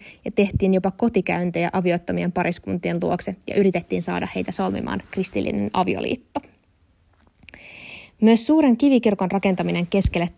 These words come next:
työväen kaupunginosaa oli ristiriitoja herättävä projekti. Kallion kirkkoherra muisteli tuhat yhdeksänsataakolmekymmentäluvulla, että kun muuan työläiselle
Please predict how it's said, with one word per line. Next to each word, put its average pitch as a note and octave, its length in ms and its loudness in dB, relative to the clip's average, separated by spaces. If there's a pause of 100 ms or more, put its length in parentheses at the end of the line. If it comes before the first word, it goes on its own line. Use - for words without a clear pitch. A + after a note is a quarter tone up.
työväen F3+ 400 2
kaupunginosaa F3 840 -2 (120)
oli B3+ 200 2
ristiriitoja F#3+ 600 0
herättävä F#3 480 -6
projekti. - 600 -4 (640)
Kallion F#3+ 360 4
kirkkoherra F#3+ 560 0
muisteli F#3 400 0
tuhat F3 220 -4
yhdeksänsataakolmekymmentäluvulla, F#3+ 1400 0 (220)
että F#3+ 200 -4
kun G3 140 0
muuan G3+ 320 4
työläiselle G3 560 2